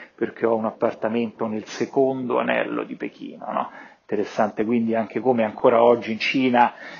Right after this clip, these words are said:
il maschio che si voglia sposare si debba presentare un po' con qualcosa, no? Devi essere un po'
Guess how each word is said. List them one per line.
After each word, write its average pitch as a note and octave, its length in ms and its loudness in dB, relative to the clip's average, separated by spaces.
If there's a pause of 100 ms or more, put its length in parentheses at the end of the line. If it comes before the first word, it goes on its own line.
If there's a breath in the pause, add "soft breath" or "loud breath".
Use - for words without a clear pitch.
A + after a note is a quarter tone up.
(100)
il A#2+ 200 -2
maschio C#3+ 500 10
che A#2 120 2
si - 180 -2
voglia B2 280 6
sposare A#2+ 440 4
si A#2+ 140 -2
debba A2+ 260 0
presentare A2 460 -2
un A2 100 -6
po' G#2 140 -6
con - 240 -10
qualcosa, - 500 -8
no? - 160 -10
Devi G#2 200 -8
essere - 300 -8
un - 120 -14
po' - 180 -2